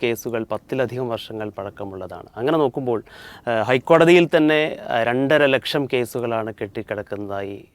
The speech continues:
ആ, പുറത്തു വന്നിരിക്കുന്നത്. കീഴ്ക്കോടതികളിൽ നോക്കുമ്പോൾ അതിലേറെ ലക്ഷക്കണക്കിനാണ്, ആ, കേസുകളുടെ, ആ, എണ്ണം നാം കാണുന്നത്. യഥാർത്ഥത്തിൽ ഒരു വശത്ത്, ആ,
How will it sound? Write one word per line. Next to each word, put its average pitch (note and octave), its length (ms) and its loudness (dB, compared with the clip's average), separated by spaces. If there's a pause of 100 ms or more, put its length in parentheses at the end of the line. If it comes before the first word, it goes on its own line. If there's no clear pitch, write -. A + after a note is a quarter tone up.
ആ, G#2+ 100 -8
പുറത്തു G#2 380 -10
വന്നിരിക്കുന്നത്. G#2 540 -6
കീഴ്ക്കോടതികളിൽ A#2 840 0
നോക്കുമ്പോൾ G#2 420 -6
അതിലേറെ B2 520 2
ലക്ഷക്കണക്കിനാണ്, G2+ 840 -10 (600)
ആ, G2+ 220 -2 (140)
കേസുകളുടെ, G2 760 -10
ആ, - 100 -10
എണ്ണം G#2+ 640 -4
നാം G#2 320 -10 (100)
കാണുന്നത്. - 460 -14
യഥാർത്ഥത്തിൽ D#3 460 0
ഒരു D3 220 0
വശത്ത്, D#3 520 -2 (600)
ആ, A#2+ 380 2